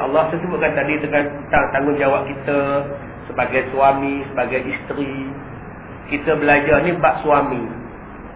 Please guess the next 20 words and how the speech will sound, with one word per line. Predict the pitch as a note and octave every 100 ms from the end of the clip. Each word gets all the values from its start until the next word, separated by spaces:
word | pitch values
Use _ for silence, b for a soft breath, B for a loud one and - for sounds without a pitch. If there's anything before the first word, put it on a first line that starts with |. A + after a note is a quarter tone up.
| - -
Jadi | C3+ C#3+ D3+
suami | D#3 D3 D3+ D#3
kena | D3+ C3+
layan | C3+ C#3 C3+ C3+ C3
isteri. | - C3 C3 C3 B2+ - - -
Kalau | D3+ D3+
isteri | E3 - G3+ G3+
tu | G#3 -
kegemaran | G3 F3+ F#3+ F#3+ G3 F#3+
dia | G3
baik, | F3+ F#3 A3 A#3 A#3+ A#3+ - - -
sokonglah. | A3+ - C#3 A2 A#2 - - - - - - - - - - - F3+
Kegemaran | F3 F#3 F#3 G#3+ G#3 G3+
isteri | G3+ A3 A3
kita | G3+ - A3
mengaji, | F#3 F3 D#3+ E3 D3+ B2+ -
sokonglah. | - - F3+ B2+ A#2+ A#2+ A#2+ A#2+
Bawa | D#3+ F#3 F3+ D#3+
dia | D3+
mengaji. | C#3 C3 -